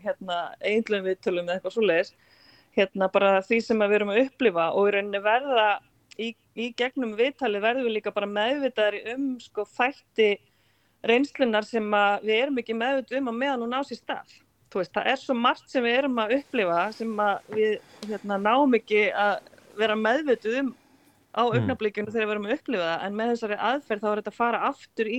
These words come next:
Speaker 1: fyrri reynslu og, og, hérna, og skoða svona smáatriði, hérna, reynslunnar til þess að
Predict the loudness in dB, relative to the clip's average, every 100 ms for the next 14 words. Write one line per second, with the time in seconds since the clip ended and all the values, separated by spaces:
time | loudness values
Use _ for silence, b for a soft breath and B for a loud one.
0 | -4 -2 0 0 0 -2 -4 -4 -4 -4
1 | b b b b _ 2 4 4 0 _
2 | _ _ _ _ _ -18 -6 -4 -2 -4
3 | -4 -4 -2 -2 -6 -4 2 4 6 4
4 | 2 -2 b b b -8 -4 -2 -4 -6
5 | 0 2 2 0 0 0 0 -2 _ -14
6 | -10 -10 -4 0 0 0 -2 -2 -4 -6
7 | -6 -4 -2 -2